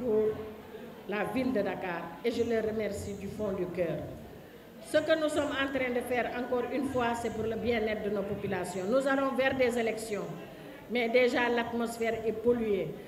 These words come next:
Revenons à la raison. Ce sont les disputes. Ce n'est pas prospère, ça ne va pas faire prospérer le pays. Nous sommes tous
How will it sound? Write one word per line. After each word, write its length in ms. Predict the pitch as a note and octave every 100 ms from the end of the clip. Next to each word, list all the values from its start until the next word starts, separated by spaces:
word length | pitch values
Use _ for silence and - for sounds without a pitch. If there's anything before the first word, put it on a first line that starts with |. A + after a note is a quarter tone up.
| - F#3
Revenons 400 | B3+ C#4 C#4+ C#4 C4
à 20 |
la 200 | B3 A#3+
raison. 440 | A#3+ C4 A3+ A#3 A#3 A#3 - - - - - A#3 - - - -
Ce 260 | - - C4+
sont 260 | C4+ C#4 C4+ C4+
les 140 | C4
disputes. 640 | C4 C4+ C4+ B3+ B3+ C4 - - - - - - - -
Ce 200 | - B3+
n'est 180 | B3+ A#3+
pas 260 | B3+ A#3+ A#3+
prospère, 540 | A#3+ A#3 - A#3 A3+
ça 180 | A#3 A3+
ne 60 | A3+
va 80 |
pas 200 | A3+ A3+ A3
faire 200 | A3+ -
prospérer 600 | A3 A3 - G#3 G3+ G3+
le 80 | G3+
pays. 340 | A3 A3 F#3+ - - - - -
Nous 140 | C4+
sommes 300 | C#4 C4+ B3 -
tous 480 | E4+ E4+ E4+ - -